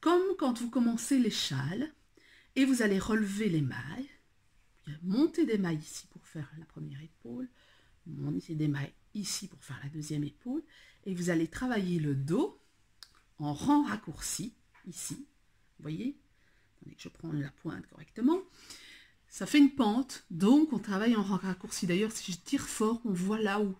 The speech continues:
sont les rangs raccourcis. Pour former un angle, de l'autre côté aussi, puis on tricote deux, trois rangs, et tout de suite, on travaille les manches. Alors, on ne travaille pas,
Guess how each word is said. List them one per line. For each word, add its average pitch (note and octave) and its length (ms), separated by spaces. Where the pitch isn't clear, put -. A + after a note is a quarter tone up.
sont F#3+ 280
les F#3+ 180
rangs F#3+ 160
raccourcis. - 560
Pour G#3+ 140
former B3+ 680
un E3+ 260
angle, C4+ 420
de F3 120
l'autre G#3+ 180
côté C3+ 300
aussi, - 400
puis B3 260
on G3+ 120
tricote A3+ 320
deux, D#4+ 200
trois B3 260
rangs, A3+ 340
et A#3+ 220
tout B4 180
de - 60
suite, - 640
on B3 140
travaille C4 400
les A3 100
manches. D#3+ 400
Alors, G3 300
on C4+ 100
ne F#4 60
travaille C4+ 440
pas, C#4 360